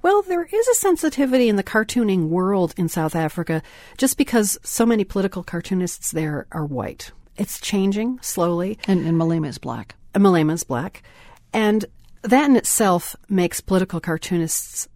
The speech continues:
Speaker 1: easily criticized. That said, there's almost kind of universal disdain for Julius Malema among cartoonists. So I would say the imagery by non-white cartoonists is slightly, slightly tamer,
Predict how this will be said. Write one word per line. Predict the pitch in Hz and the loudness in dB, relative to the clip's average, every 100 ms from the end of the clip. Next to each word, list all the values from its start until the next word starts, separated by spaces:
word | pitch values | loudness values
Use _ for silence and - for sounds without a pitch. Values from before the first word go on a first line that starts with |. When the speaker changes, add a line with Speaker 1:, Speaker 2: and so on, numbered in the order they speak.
| - - | -20 -10
Speaker 1:
easily | 214 202 180 170 | -4 -2 -2 -4
criticized. | - 185 160 - - - 160 - - - - - - - | -4 -4 -4 -4 -8 -10 -12 -16 -18 -20 -20 -20 -20 -6
That | 214 339 294 | -2 -2 -2
said, | - 208 175 165 - - - | -2 0 0 -2 -10 -20 -10
there's | 190 233 240 | -2 0 0
almost | 240 214 208 | 0 0 -2
kind | - 190 175 | -4 -2 -2
of | 156 - _ | -4 -12 _
universal | - 196 185 185 180 - 165 | -4 0 0 -2 -4 -4 -10
disdain | 156 - - 160 151 147 139 | -8 -10 -6 -4 -2 -2 -4
for | - | -6
Julius | 147 147 147 139 | -6 -4 -4 -4
Malema | 151 147 147 139 139 | -6 -6 -4 -6 -6
among | 156 147 147 | -6 -4 -4
cartoonists. | 151 160 139 - 127 90 - - - - - - - | -8 -10 -12 -8 -8 -8 -12 -14 -16 -18 -20 -20 -8
So | - 208 185 180 - - - | 0 2 2 -4 -14 -18 -6
I | 285 | -2
would | 285 | -2
say | - 220 | 0 0
the | 208 | 2
imagery | 214 220 208 196 185 185 | 0 -2 -2 -2 -2 -2
by | 170 160 160 160 175 | -4 -4 -4 -4 -4
non-white | 165 175 180 185 170 165 | -2 0 0 -2 -2 -4
cartoonists | - 170 165 180 170 175 - | -6 -8 -6 -4 -4 -4 -8
is | 175 | -10
slightly, | - - 208 202 170 165 156 - - _ - | -8 -6 -4 -4 -4 -4 -6 -10 -20 _ -16
slightly | 185 - - 185 - 156 | -10 -8 -4 -4 -4 -8
tamer, | - - 165 180 226 | -8 -6 -6 -6 -10